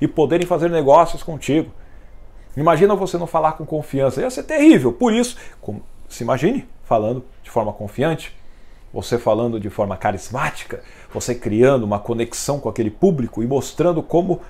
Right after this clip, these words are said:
o seu produto ou serviço resolve aquele problema que tanto os aflige. Então, pense bem, que tipo de atividade física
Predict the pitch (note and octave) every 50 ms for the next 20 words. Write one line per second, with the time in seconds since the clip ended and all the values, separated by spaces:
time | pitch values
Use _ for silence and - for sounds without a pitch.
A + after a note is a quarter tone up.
0 | - - - B2+ - - - - - - E3+ F3+ F3+ F3+ - - F#3 E3 A#2+ C3+
1 | C#3 C3+ - - C3+ - - - - - - - - - - - - C#3 C3+ B2
2 | A#2+ - - F3+ D3+ A2 A2+ G#2+ - - - - - - - - - - - -
3 | - C#3 B2+ F#2+ F2+ F2 B2+ C#3 C3 A2+ F#2+ G#2+ G2 - - A#2 A#2 A#2 - G#2+
4 | G#2 F2+ F2+ F#2 F#2 E2 F#2 F#2 - - - - - - - - A#2 - - G#2
5 | G2 F#2 - - F#2+ - F#2 E2 - - E2+ D#2 D2+ - - - - - - -
6 | - - - - - - - - - - - - - - - - B2+ A#2+ C3+ C#3+
7 | C3 - - - - - - - - - - - - - - - - - - -
8 | - - - G2+ G#2+ G#2 - C3 A#2 A2 G#2+ G2+ G2+ G2+ - - - - - -
9 | _ - - - - - - - - - - - - - - - - G#3 F#3 -
10 | D3+ C3+ C#3+ C3 - - B2 A#2+ - A2+ G#2+ G2+ - - - - - G2 - -
11 | - - - -